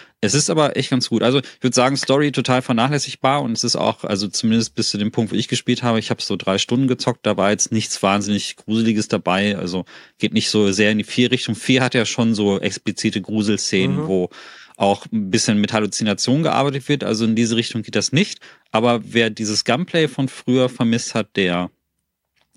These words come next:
Speaker 1: kriegt das hier. Also
Speaker 2: Mhm.
Speaker 1: totale Empfehlung. Ähm, es hat in P-C-Kreisen, äh, in Ego-Shooter-Kreisen hat das schon, ähm, für eine kleine Fanbase, äh, um sich herum geschart, weil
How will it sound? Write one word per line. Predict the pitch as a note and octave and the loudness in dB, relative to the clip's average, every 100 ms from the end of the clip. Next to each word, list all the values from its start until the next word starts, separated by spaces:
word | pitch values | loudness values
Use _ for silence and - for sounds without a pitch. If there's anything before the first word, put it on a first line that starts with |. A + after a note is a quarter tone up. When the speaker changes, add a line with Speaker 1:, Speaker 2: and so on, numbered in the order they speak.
| - | -4
Speaker 1:
kriegt | - - | -2 -2
das | F2+ - | -4 -4
hier. | D#2+ D#2 | -2 0
Also | G2+ | 0
Speaker 2:
Mhm. | A2 E2 | -2 -2
Speaker 1:
totale | - A2+ A#2 | 0 2 2
Empfehlung. | G#2+ B2 A#2 G2+ - - - - - | 0 0 0 0 -6 -18 -20 -8 0
Ähm, | A2 A2+ A#2 | 2 2 0
es | B2+ | 0
hat | C#3+ | -2
in | D3+ C#3+ | -2 -2
P-C-Kreisen, | C3+ - D3+ - D3 D3+ D#3+ E3 D3+ | -2 0 -2 0 0 2 0 -2 -2
äh, | A#2+ B2 | 0 0
in | A#2+ | 2
Ego-Shooter-Kreisen | B2 C#3 - C3+ - - A#2+ B2+ | 0 0 0 -4 -2 0 0 0
hat | - | -2
das | A2+ | -2
schon, | C3 A#2 A#2 A2+ - | 0 2 2 0 0
ähm, | G2+ G#2 G#2 G#2 G#2+ | 0 2 2 0 -2
für | - A2 G#2+ G#2 G2 B1 F2 | -4 0 2 4 0 -2 -4
eine | G2+ F#2+ | -4 -2
kleine | - G#2 G#2 | -2 -2 -2
Fanbase, | - A2+ D3 D3 D#3 - - | 0 0 2 0 0 -2 -2
äh, | C3+ | 0
um | C3 A#2+ | 0 0
sich | C3 - | -2 0
herum | A#2 B2 C3+ | -2 0 0
geschart, | - B2+ C3+ - | 0 0 0 0
weil | A2 G2+ | 0 0